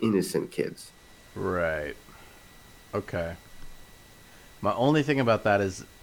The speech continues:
Speaker 2: having it tied to a, a specific power makes it feel like it's less about the character's choice. You know what I mean?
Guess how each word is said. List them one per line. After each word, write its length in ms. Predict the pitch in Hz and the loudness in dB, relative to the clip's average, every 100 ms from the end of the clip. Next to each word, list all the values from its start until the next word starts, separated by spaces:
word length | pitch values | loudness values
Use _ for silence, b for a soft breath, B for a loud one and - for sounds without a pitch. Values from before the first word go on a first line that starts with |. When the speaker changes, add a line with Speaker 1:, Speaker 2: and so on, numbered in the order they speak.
| - - | -20 -12
Speaker 2:
having 400 | - 117 120 117 | 0 4 4 2
it 140 | 104 - | -4 0
tied 360 | 107 101 101 | 4 6 4
to 220 | - 95 85 | 0 0 0
a, 140 | 82 - | -2 -4
a 140 | 87 | -6
specific 560 | - 90 - 90 85 - - - | -6 -10 -6 -6 -6 -12 -18 -20
power 720 | - 87 95 104 113 123 123 b b b - | -6 0 2 4 4 4 2 b b b -4
makes 240 | 92 - | -4 -2
it 100 | 95 | -4
feel 280 | - 104 95 | -2 0 2
like 200 | 90 90 | 0 -2
it's 180 | 87 - | -8 -4
less 260 | 85 - | -4 -4
about 280 | 90 87 82 | -4 -4 -4
the 60 | - | -8
character's 600 | - 90 82 - 78 - - | -6 -4 -4 -6 -10 -12 -16
choice. 640 | - 82 - - - - - | -8 -8 -8 -12 -16 -14 -8
You 80 | 87 | -4
know 80 | 87 | -2
what 80 | |
I 60 | 85 | -4
mean? 260 | 85 87 | -6 -8